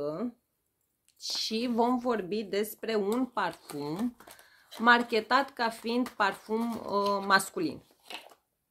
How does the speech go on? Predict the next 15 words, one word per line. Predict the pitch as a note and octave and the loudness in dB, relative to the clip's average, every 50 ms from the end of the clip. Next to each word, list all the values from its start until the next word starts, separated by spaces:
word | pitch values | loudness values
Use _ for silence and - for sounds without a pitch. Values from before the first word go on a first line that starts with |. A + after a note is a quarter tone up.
| _ - - - - _ _ - A3 - | _ -20 -20 -20 -20 _ _ -20 -20 -12
Ceea | - C4 C4 B3 A#3+ | -8 -4 -4 -4 -4
ce | A#3+ - A#3 A3+ | -4 -4 -6 -4
pentru | - G#3+ G#3+ A3 G#3+ G#3+ A3+ A#3 | -4 -4 -4 -4 -4 -4 -2 -2
mine | B3 C4 B3+ B3 B3 B3 | 0 0 2 2 2 2
nu | A#3+ G#3 F#3 F3+ F3+ | 2 2 0 0 0
este | E3 D#3 C#3 C3+ C#3 - - - G#3 | 0 0 0 -2 -4 -6 -8 -8 -6
un | F#3 E3+ E3 G3 G#3+ | -6 -6 -4 -6 -8
parfum | G#3 - E3+ D#3 - - D#3 E3 F#3 | -6 -6 -6 -6 -6 -8 -12 -10 -6
masculin. | G#3 G#3+ A#3+ A#3 - - C4+ G#3+ D#3 B2 - - _ | -4 -4 -4 -6 -6 -6 -4 -4 -4 -6 -8 -14 _
Pentru | - G#3 F#3+ E3 - - C#3+ | -6 -6 -6 -6 -8 -10 -10
mine | D3+ F3 G#3+ C4 C4+ | -6 -4 -4 -2 -2
este | A#3 B3 A#3+ - - | -2 -2 -4 -6 -8
un | A#3+ A#3 B3+ C4 | -6 -4 -4 -4
parfum | B3 - A3+ G#3 G3+ - - A3+ A3 | -6 -4 -6 -6 -6 -6 -8 -6 -4
unisex. | G#3+ G#3+ G#3 G#3 G#3 - - - - | -4 -2 -4 -4 -6 -8 -12 -14 -14